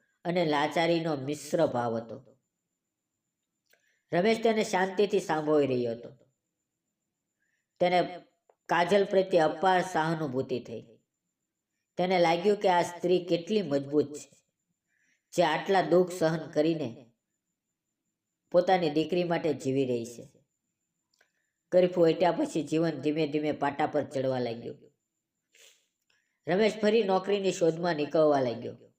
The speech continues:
અને કાજલ પણ પોતાની શાકભાજીની લારી લઈને ફરી બેસવા લાગી. પણ હવે તેમના સંબંધો બદલાઈ ગયા હતા.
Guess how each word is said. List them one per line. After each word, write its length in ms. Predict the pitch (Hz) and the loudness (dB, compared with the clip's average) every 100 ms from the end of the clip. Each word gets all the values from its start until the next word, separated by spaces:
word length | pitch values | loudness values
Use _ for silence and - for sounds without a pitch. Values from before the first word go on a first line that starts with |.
| _ _ _ _ _ _ _ _ _ _ _ _ _ _ _ _ - | _ _ _ _ _ _ _ _ _ _ _ _ _ _ _ _ -8
અને 200 | 156 156 | -2 -2
કાજલ 380 | 147 151 180 175 | 0 0 2 2
પણ 180 | 180 | -2
પોતાની 420 | - 156 170 156 143 | 0 -2 0 -2 -2
શાકભાજીની 680 | 139 143 151 147 151 147 | -2 -2 0 0 0 -4
લારી 500 | 131 131 139 123 135 _ _ _ _ _ _ _ | -2 0 -2 -4 -12 _ _ _ _ _ _ _
લઈને 500 | 135 165 175 170 175 - _ _ _ _ - | -2 0 0 -2 -6 -20 _ _ _ _ -2
ફરી 180 | 185 190 | 0 2
બેસવા 440 | 143 143 143 123 | 2 0 0 -2
લાગી. 380 | 117 113 117 117 117 _ _ _ _ _ _ _ _ _ _ _ _ _ _ _ - | -2 -6 -12 -18 _ _ _ _ _ _ _ _ _ _ _ _ _ _ _ _ 0
પણ 160 | 208 | 2
હવે 180 | 202 233 | 4 4
તેમના 260 | 233 226 214 | 4 2 0
સંબંધો 500 | - 180 202 202 180 | 0 2 2 4 2
બદલાઈ 340 | 165 170 170 | 2 4 2
ગયા 220 | 147 135 | 4 0
હતા. 440 | 123 120 113 - | 0 -6 -14 -20